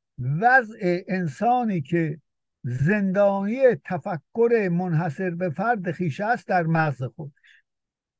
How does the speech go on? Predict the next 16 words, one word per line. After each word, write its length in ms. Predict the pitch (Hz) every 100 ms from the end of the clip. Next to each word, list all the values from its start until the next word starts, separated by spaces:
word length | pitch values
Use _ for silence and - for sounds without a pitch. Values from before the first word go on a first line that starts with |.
| _ _ _ _
یأس‌آور 720 | 143 196 175 190 190 190 208 190
می‌بود. 360 | 143 107 147 _ _ _ _ _ _ _ _ _ _ _ _ _ _
این 220 | 220 269
شرایط 800 | 190 208 196 202 190 190 240 247 - _ _ _ _ _ - 185 170
مسکن 1000 | 156 175 - 196 156 - 196 240 254 202
بدین 400 | 214 190 214 165
قرار 400 | 135 120 113 131
است. 240 | - - _ _ _ _ _ _ _ _ _ _ _ _ _ _ _ _ _ _ _ _ _ _ _ _ _ _ _ _ _ _ _ _ _ _ _ _ _ _ _ _ _ _ _ _ _
انتقال، 920 | 190 214 196 196 208 202 226 214 220 _ _ -
من 200 | 202 185
ترجمهش 600 | 185 185 156 196 202 202
رو 60 |
یه 80 | 196
ذره 300 | 170 170 160
اصلاح 300 | 139 170 135
کردم. 380 | - 131 147